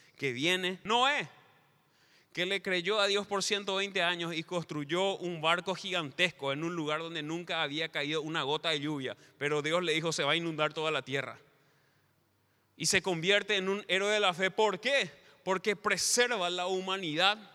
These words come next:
por obediencia a Dios, sin entender lo que iba a pasar. Porque si nunca llovió y Dios le dijo que va a caer un diluvio, imagínense, ¿y cómo, qué es lo que va a caer Dios? Agua del cielo, ¿y cómo eso es? Y él fue obediente por ciento veinte años. No.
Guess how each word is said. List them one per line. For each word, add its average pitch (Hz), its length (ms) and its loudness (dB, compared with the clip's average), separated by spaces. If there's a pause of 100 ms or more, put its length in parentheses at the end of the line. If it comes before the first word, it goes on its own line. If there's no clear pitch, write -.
(600)
por 147 160 -2
obediencia 165 840 -2
a 131 140 -4
Dios, 117 240 -6
sin 196 340 -8
entender 160 500 -8
lo 175 120 -8
que 156 80 -6
iba 151 200 -4
a 151 40 -10
pasar. 127 360 -8 (260)
Porque 151 260 -6
si 165 140 -4
nunca 180 320 -2
llovió 156 400 -2
y 131 80 -6
Dios 147 180 -2
le 156 100 -6
dijo 151 180 -8
que 143 100 -8
va 143 100 -2
a 151 40 -4
caer 151 160 -2
un 160 100 -6
diluvio, 165 400 -2
imagínense, 160 580 -4
¿y 127 80 -10
cómo, 185 360 -10
qué 214 120 -8
es 233 60 -8
lo 247 80 -8
que 247 100 -12
va 226 120 -4
a 220 40 -8
caer 202 260 -2
Dios? 180 200 -8
Agua 220 200 -4
del 190 80 -8
cielo, 214 180 -6
¿y - 20 -8
cómo 240 280 -6
eso 190 200 -8
es? 156 240 -8 (800)
Y 143 80 2
él 190 100 8
fue 208 160 4
obediente 233 480 4
por 226 160 -2
ciento 240 320 0
veinte 247 260 -2
años. 226 480 -4
No. 190 160 0